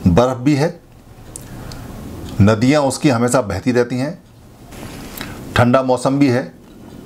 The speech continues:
गर्म भी है, बारिश भी यहाँ खूब होती है, यहाँ पठार भी है, यहाँ रेगिस्तान भी है, यहाँ समुद्र का तट भी है और यहाँ द्वीप भी है।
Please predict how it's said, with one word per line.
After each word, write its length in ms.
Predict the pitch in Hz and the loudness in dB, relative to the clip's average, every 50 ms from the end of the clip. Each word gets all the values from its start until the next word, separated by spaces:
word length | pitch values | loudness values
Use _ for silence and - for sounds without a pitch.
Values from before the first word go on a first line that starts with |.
| - - - - - | -18 -18 -4 0 4
गर्म 360 | 92 104 117 120 127 135 139 | 4 6 6 4 2 2 2
भी 100 | 135 139 | 2 2
है, 280 | 123 117 131 165 170 - - _ - - - - - - - - - 90 | 4 2 0 -2 -6 -10 -18 _ -20 -20 -20 -20 -20 -20 -20 -4 0 0
बारिश 460 | 82 78 107 117 127 147 143 - 165 | 4 4 4 4 4 2 -2 -2 0
भी 120 | 165 170 151 | 2 4 4
यहाँ 140 | 156 165 165 | 4 2 2
खूब 220 | - 131 117 98 | 2 0 0 2
होती 220 | 85 80 82 - 78 | 0 -4 -6 -10 -14
है, 180 | 73 - - - - - - - - - - - - - - | -14 -16 -16 -20 -20 -20 -20 -20 -20 -20 -20 -20 -6 2 4
यहाँ 140 | 123 127 123 - | 4 4 4 2
पठार 360 | 110 104 - 110 110 113 123 | -2 0 0 0 0 0 2
भी 120 | 123 143 139 | 0 0 0
है, 220 | 139 160 175 170 - _ _ - - - - - - - - - - - - - - - - - | 0 -2 -4 -8 -12 _ _ -20 -20 -20 -20 -20 -20 -20 -20 -18 -18 -16 -14 -14 -14 -8 0 4
यहाँ 180 | 127 131 139 147 | 4 4 4 2
रेगिस्तान 560 | 117 113 110 110 127 123 123 131 131 135 139 | 0 0 0 0 0 0 2 0 0 2 2
भी 140 | 139 139 135 | 2 0 2
है, 240 | 120 135 156 170 - - - - - - - - - - - 107 | 0 -2 -4 -6 -8 -14 -20 -20 -20 -18 -18 -16 -16 -4 2 2
यहाँ 360 | 110 127 131 139 165 180 165 | 4 4 4 2 0 0 -2
समुद्र 420 | 165 - - 135 131 139 151 165 | -2 -2 0 0 0 0 0 -2
का 240 | 165 - - 175 170 | -4 -2 0 0 0
तट 280 | 170 - - 101 - 95 | 0 -2 -4 -4 -4 -4
भी 160 | 92 113 110 | -2 0 0
है 300 | 104 117 156 185 196 - - | 0 0 0 -2 -4 -6 -4
और 160 | - 120 123 | -2 -2 0
यहाँ 480 | 131 127 123 120 120 135 170 175 - - - - - - - - - - - - - - - - - - - - - - - - - - - 110 | 0 0 0 0 0 0 -2 -2 -4 -10 -18 -20 -20 -20 -20 -20 -20 -20 -20 -20 -20 -18 -18 -18 -18 -18 -18 -18 -18 -18 -16 -14 -14 -2 2 2
द्वीप 380 | 92 92 - 185 190 143 110 | 4 6 4 4 4 2 0
भी 100 | 98 90 | 0 0
है। 320 | 82 - - - - - | 0 -2 -6 -10 -12 -14